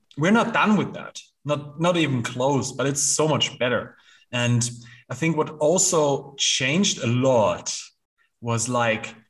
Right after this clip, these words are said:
a lot of people in the beginning were, like, strictly calisthenics. It's not allowed to do anything else. And it's good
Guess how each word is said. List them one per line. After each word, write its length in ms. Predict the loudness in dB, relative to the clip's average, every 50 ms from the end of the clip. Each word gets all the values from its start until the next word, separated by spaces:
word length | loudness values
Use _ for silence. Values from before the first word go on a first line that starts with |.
| _ _ _ -2
a 40 | -2
lot 160 | 0 0 0
of 180 | -2 -4 -6 -6
people 300 | -6 -6 -6 -4 -2 0
in 140 | 0 0 0
the 60 | 0
beginning 420 | -2 -2 -2 0 0 0 0 0
were, 100 | 0 0
like, 320 | 0 0 0 -2 -4 -10 -16 _ _ _ _ _ _
strictly 680 | -6 -2 -2 -2 -2 -4 -2 -2 -2 -2 -4 -8 -10 -10
calisthenics. 920 | -6 -6 -8 -6 -6 -8 -8 -10 -10 -14 -16 -10 -10 -10 -10 -10 -14 _ _ _ _ _ _ _ _ _ _ -4
It's 280 | -2 0 0 0 2
not 280 | 2 4 4 4 4 4
allowed 400 | 2 2 4 4 4 2 2 0
to 140 | -6 -6 -4
do 340 | -2 -2 0 -2 -2 -6 -10 -20 _ _
anything 560 | -2 0 2 2 0 0 -2 -2 -4 -4 -4 -6 -4
else. 680 | -2 0 0 -2 -2 -4 -4 -4 -4 -4 -8 -14 _ _ _ _ _ _ _ _ _ _ _ _
And 400 | -2 0 0 2 2 0 0 0 -2 -6 -6 -8 -20 _ _ _ _ _ _ _ _ _ _ _ _ _ _ _ _ -2
it's 140 | -2 -2 -4
good 580 | -4 -6 0 2 4 4 6 4 4 2 0